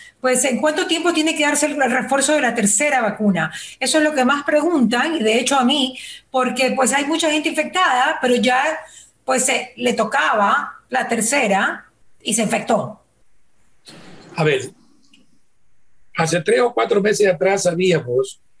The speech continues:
Speaker 2: que si tú te infectabas con Delta o con cualquiera de las otras variantes, probablemente ibas a tener una protección de cuatro a seis meses.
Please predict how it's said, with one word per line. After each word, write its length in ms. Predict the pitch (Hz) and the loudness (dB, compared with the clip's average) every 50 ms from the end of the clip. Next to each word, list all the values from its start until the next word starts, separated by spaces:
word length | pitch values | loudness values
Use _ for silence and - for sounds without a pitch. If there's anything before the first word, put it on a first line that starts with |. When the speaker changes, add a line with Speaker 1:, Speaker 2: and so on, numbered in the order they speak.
| _ _ - | _ _ -4
Speaker 2:
que 120 | - 151 | -2 -2
si 140 | 131 139 127 | 0 0 0
tú 160 | 135 170 175 | 0 0 2
te 80 | 175 190 | 2 2
infectabas 560 | 170 160 160 151 - - 170 170 175 170 165 | 2 2 -2 -2 -2 -2 0 0 0 0 0
con 220 | - 160 147 143 139 | 0 0 0 2 2
Delta 540 | 156 175 170 151 139 131 - - 135 131 | 2 2 2 2 2 0 0 0 0 0
o 80 | 127 - | 0 0
con 140 | - 135 127 | -2 -4 -2
cualquiera 420 | 123 127 123 - - 147 156 160 156 | 0 -2 -2 0 2 0 2 2 2
de 120 | 156 151 | 2 2
las 100 | 139 139 | 2 2
otras 260 | 139 151 147 160 156 135 | 2 2 0 0 0 0
variantes, 720 | 143 143 143 151 151 143 131 123 - 123 123 - - _ _ _ _ _ _ _ _ _ _ - | 2 2 2 2 2 0 -2 -4 -4 -6 -6 -6 -8 _ _ _ _ _ _ _ _ _ _ -2
probablemente 600 | - 147 143 151 165 175 175 160 175 175 156 175 | 0 2 2 2 2 2 2 2 2 2 2 2
ibas 260 | 165 165 165 165 165 | 2 4 2 2 2
a 40 | 160 | 0
tener 260 | 156 143 151 160 160 | 0 2 2 4 4
una 180 | 160 160 160 | 4 4 2
protección 520 | 156 147 151 147 143 135 - - 151 156 156 | 2 0 0 0 0 0 0 0 2 4 4
de 120 | 151 143 - | 2 2 2
cuatro 360 | - 147 156 156 156 156 147 | 2 2 2 2 2 2 0
a 60 | 135 | 0
seis 240 | 131 - 139 127 123 | 2 2 0 0 2
meses. 540 | 123 123 110 - - - - - - - | 0 0 0 -2 -4 -8 -10 -12 -12 -12